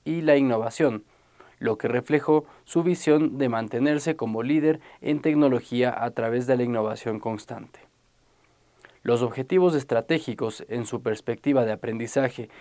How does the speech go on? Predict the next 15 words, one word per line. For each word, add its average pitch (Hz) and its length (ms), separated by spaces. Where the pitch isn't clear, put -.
y - 80
crecimiento, 127 760
incluyeron 151 600
el 131 80
aumento 123 480
de 113 100
las 107 260
patentes 131 680
y 160 160
el 160 120
desarrollo 143 580
de 131 140
productos 113 500
innovadores. 120 720
Esto 170 520